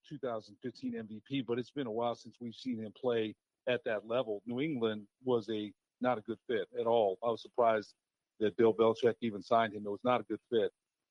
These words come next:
And what I mean by that, you know, the, the, the, uh, and James knows much more about patterns and schemes and offensive, uh, uh, philosophy than I do. Uh, you know, a lot of timing patterns there with Brady. I don't think his strength is a po-, is, is a,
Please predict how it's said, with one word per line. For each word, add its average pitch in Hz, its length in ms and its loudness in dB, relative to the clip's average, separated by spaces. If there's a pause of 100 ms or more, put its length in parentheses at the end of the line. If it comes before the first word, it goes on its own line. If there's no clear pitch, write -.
And 123 80 4
what 156 80 6
I 170 60 4
mean 185 160 2
by 151 160 6
that, 135 320 4
you 131 100 -2
know, 127 120 4
the, 120 180 0
the, 120 360 -6
the, 120 220 4
uh, 110 560 2
and 131 80 4
James 135 320 4
knows 120 240 2
much 120 240 0
more 110 160 0
about 101 320 6
patterns 110 440 6
and 101 80 -14
schemes 117 480 2
and 107 80 2
offensive, 110 440 2 (180)
uh, 107 180 4
uh, 113 280 -4
philosophy 123 500 4
than 107 180 -4
I 127 180 2
do. 104 180 -8 (580)
Uh, 123 380 8
you 147 80 0
know, 147 80 6
a - 0 -
lot 131 180 6
of 117 140 4
timing 147 460 2
patterns 131 400 4
there 127 120 10
with 120 160 4
Brady. 131 300 6
I 135 80 6
don't 160 180 6
think 151 180 4
his 131 140 -2
strength 156 380 4
is 143 120 4
a 151 60 0
po-, 165 220 6
is, 147 220 0
is 147 200 -6
a, 143 160 6